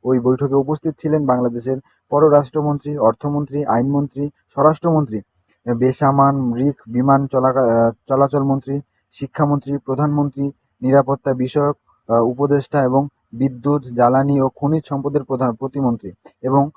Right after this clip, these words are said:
তথ্য সম্প্রচারিত প-, প্রতিমন্ত্রী। সেখানে তিনি বিক্ষোভকারীদের উদ্দেশ্যে কঠোর বার্তা দেন।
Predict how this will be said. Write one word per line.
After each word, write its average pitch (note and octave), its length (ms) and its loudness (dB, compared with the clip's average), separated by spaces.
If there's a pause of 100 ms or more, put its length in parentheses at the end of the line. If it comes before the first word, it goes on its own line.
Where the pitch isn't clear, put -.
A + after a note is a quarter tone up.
(200)
তথ্য E3+ 420 0
সম্প্রচারিত C#3+ 640 -2
প-, A#2+ 520 0
প্রতিমন্ত্রী। C3+ 500 -4
সেখানে C3+ 380 -6
তিনি C#3 280 -4 (320)
বিক্ষোভকারীদের D3 680 0
উদ্দেশ্যে C3+ 420 -4
কঠোর D3 300 0
বার্তা B2+ 320 0
দেন। G#2+ 140 -4